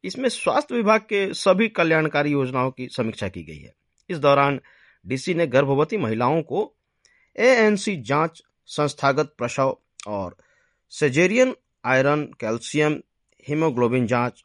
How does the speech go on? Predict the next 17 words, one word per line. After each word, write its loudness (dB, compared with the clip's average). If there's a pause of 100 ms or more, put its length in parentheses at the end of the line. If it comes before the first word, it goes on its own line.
और -10
कुपोषण -4 (100)
उपचार -8
केंद्र, -10 (640)
नियमित -4
टीकाकरण, -2
कुष्ठ, -14
टीबी -2
रोग -2 (840)
और -2
दवा 0
की -8
उपलब्धता -2
की -10
समीक्षा 0
की। -12 (640)
उन्होंने 2